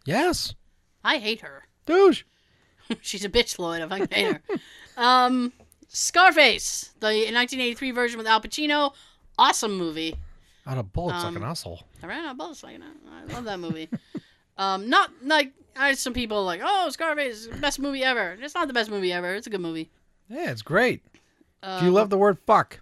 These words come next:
Speaker 2: <laughs> They say it, like, a record amount of times.
Speaker 1: I think it's over two hundred.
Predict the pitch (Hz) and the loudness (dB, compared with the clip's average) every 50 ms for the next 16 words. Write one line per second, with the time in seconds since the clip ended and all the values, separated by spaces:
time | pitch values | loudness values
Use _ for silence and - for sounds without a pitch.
0 | - _ _ _ - 539 539 - - - - - - - - - - - - - | -20 _ _ _ 8 8 8 10 8 6 6 8 6 4 4 4 0 -14 -14 -14
1 | - - 277 359 494 - - - 349 349 339 285 247 254 247 240 226 190 180 165 | 4 6 8 8 8 6 6 8 10 10 10 10 10 8 8 8 6 4 4 4
2 | 165 202 247 262 - 269 247 233 226 226 214 208 196 190 190 - 220 208 202 190 | 8 8 8 8 8 6 6 6 6 6 6 4 4 2 0 2 4 6 6 6
3 | 185 175 170 160 - - - - - 180 254 269 180 165 143 117 110 - - 147 | 6 4 2 -2 -6 -10 -12 -8 -6 -6 -4 -4 -4 -4 -4 -6 -6 -6 -6 -6
4 | 143 151 143 107 - | -6 -6 -8 -8 -10